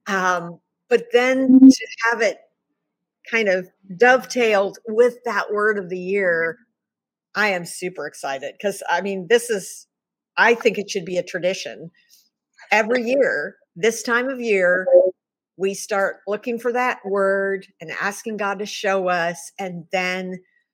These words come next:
journaling through the year so that we are really making the most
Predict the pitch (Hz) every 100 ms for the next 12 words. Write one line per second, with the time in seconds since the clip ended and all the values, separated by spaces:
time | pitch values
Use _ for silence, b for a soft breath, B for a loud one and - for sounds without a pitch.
0 | _ 151 - 190 196 196 196 202 - 175
1 | 190 180 190 180 170 170 170 170 - 165
2 | 165 147 180 185 175 170 196 220 220 214
3 | 208 196 _ 196 202 196 180 170 180 170
4 | - -